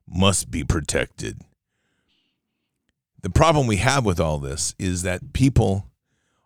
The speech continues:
are missing the influence point of what this man's saying. Major announcement, it says. "My official Donald Trump digital trading card collection is here.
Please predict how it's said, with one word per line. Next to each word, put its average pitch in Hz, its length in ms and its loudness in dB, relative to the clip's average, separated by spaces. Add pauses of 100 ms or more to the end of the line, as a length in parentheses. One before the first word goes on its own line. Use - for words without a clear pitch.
(100)
are 98 140 4
missing 107 500 2
the 92 160 2
influence 98 480 2
point 90 260 2
of 87 80 0
what 90 160 0
this - 200 -4
man's 80 280 0
saying. 123 440 -2 (1300)
Major 127 380 4
announcement, 113 480 4
it 73 100 -2
says. - 320 -4
"My 110 240 6
official 143 560 4
Donald 117 580 2
Trump 120 420 2
digital 113 400 2
trading 110 400 4
card 101 260 4
collection 98 500 2
is 92 160 4
here. 95 480 2